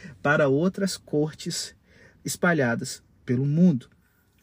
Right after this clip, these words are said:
Os artesãos acima mencionados, apenas em conexão com o templo, foram deportados, beneficiando as finanças babilônicas. Segundo os versos treze ao dezesseis, os únicos que ficaram, o remanescente,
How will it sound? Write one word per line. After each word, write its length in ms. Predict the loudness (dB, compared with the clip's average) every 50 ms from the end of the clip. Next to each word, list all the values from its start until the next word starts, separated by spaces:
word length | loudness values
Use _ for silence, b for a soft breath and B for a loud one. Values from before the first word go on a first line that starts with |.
| b b b b _
Os 140 | 0 2 4
artesãos 580 | 4 6 6 4 4 6 6 6 6 6 6
acima 280 | 4 2 0 0 2 2
mencionados, 760 | 2 0 0 0 2 2 4 4 4 2 2 0 0 0 2
apenas 460 | 0 0 0 0 0 0 0 0 0
em 60 | 0
conexão 560 | 0 0 0 0 0 0 -2 -2 0 0 0 0
com 200 | 0 -2 -2 -2
o 20 |
templo, 460 | -2 -2 -2 0 0 -2 -2 -6 -10
foram 360 | -14 -10 -4 -2 0 0 2
deportados, 840 | 0 0 -2 -2 -2 -6 -6 -2 0 2 4 4 4 4 0 -4 B B B B B B B B 0
beneficiando 920 | 2 4 4 4 4 2 0 -2 0 0 2 4 6 6 6 6 6 6
as 120 | 4 2 2
finanças 460 | 2 2 4 6 4 4 4 4 4
babilônicas. 840 | 4 4 4 4 4 4 2 0 -2 -6 -8 -14 -16 -16 -18 -18 b b b b b b b b -2
Segundo 340 | 0 2 2 4 4 2
os 140 | 2 2 4
versos 340 | 4 4 4 4 0 -4 -4
treze 300 | -2 -2 0 0 2 2
ao 60 | 2
dezesseis, 800 | 2 0 -2 -4 -4 -4 -2 0 2 2 2 0 -2 -6 -10 -14 _ _ _ _ _ _ _
os 220 | 0 2 2 4 6
únicos 440 | 6 8 8 6 6 4 0 -2 0
que 120 | -2 -2
ficaram, 640 | -2 -2 -4 -2 0 0 2 2 2 2 0 -2 -4 -2
o 80 | -2
remanescente, 920 | 0 2 2 2 4 6 4 4 4 2 0 -2 -2 -2 -2 -4 -6 -10 B